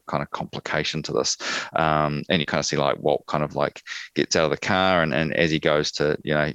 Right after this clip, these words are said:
he goes down towards the car and, you know, tie a shoelace up as, as the reason to put it on, and then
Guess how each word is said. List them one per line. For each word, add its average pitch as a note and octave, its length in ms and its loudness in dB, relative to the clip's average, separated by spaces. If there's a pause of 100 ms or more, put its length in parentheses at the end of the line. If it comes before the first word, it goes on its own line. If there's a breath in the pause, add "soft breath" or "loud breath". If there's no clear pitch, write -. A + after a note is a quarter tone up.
he D#2+ 80 -6
goes D2+ 260 0
down D#2 220 2
towards C#2+ 380 -6
the - 60 -6
car D2 320 0
and, C#2+ 160 -4
you - 80 -4
know, C#2 140 -2 (500)
tie C#2+ 200 0
a - 40 -4
shoelace D2 460 2
up C2+ 180 -2
as, C#2 160 -4
as C#2+ 260 -2
the D2 80 -4
reason D2 280 0
to - 80 -14
put - 140 -6
it D2 60 -2
on, D2 220 2
and C#2+ 100 -4
then C#2+ 160 -4